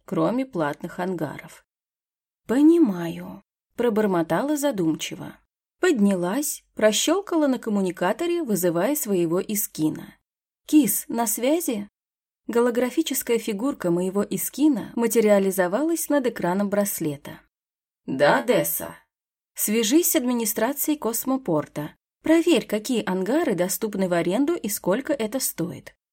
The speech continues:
Можем ли мы арендовать ангар Н ноль два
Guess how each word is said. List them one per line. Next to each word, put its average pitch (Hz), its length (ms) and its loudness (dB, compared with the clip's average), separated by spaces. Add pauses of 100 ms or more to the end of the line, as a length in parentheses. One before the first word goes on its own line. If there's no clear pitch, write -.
(120)
Можем 330 420 6
ли 269 120 4
мы 226 160 0
арендовать 202 760 2
ангар 202 600 2
Н 311 360 4
ноль 220 320 4
два 175 360 -4